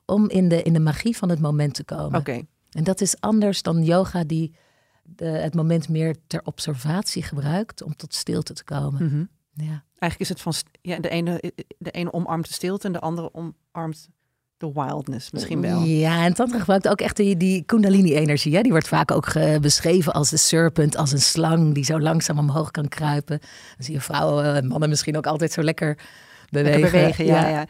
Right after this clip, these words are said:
Speaker 1: echt.
Speaker 2: Maar wat heeft het dan eigenlijk met seks te maken?
Speaker 1: Hmm, ja, goeie vraag, goeie vraag.
Speaker 2: <laughs>
Speaker 1: Dus die Shakti Kundalini-energie,
Speaker 2: Mhm.
Speaker 1: dat is onze levenskracht en dat is ook onze seksuele energie.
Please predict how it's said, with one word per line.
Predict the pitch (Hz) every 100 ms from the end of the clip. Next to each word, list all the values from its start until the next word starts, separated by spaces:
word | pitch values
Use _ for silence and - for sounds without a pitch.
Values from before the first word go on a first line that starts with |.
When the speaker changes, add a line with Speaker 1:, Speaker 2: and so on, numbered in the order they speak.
| -
Speaker 1:
echt. | 180 - - -
Speaker 2:
Maar | - 240
wat | 294
heeft | 311 339
het | 277
dan | 226 226
eigenlijk | - 220 214 208
met | -
seks | 277 -
te | 170
maken? | 135 135 - 127
Speaker 1:
Hmm, | 143 165 220 247 208 160 143
ja, | 143 143 190 311 226
goeie | 202 277 339
vraag, | - 233 320 311 302
goeie | 277 277
vraag. | - 180 165 - -
Speaker 2:
<laughs> | -
Speaker 1:
Dus | - 190
die | 220
Shakti | 196 - 254 - 277 240 175 - _ _
Kundalini-energie, | - 220 185 175 208 196 - _ 170 170 151 160 202 320 _
Speaker 2:
Mhm. | 180 156 151 233 _ _
Speaker 1:
dat | - 185
is | 190
onze | 196 175 165
levenskracht | 175 240 254 175 - - 175 233 -
en | 180
dat | 185 185
is | 196 -
ook | 202 226 -
onze | - 190 -
seksuele | 175 - 202 - 165 165 151
energie. | 147 147 127 160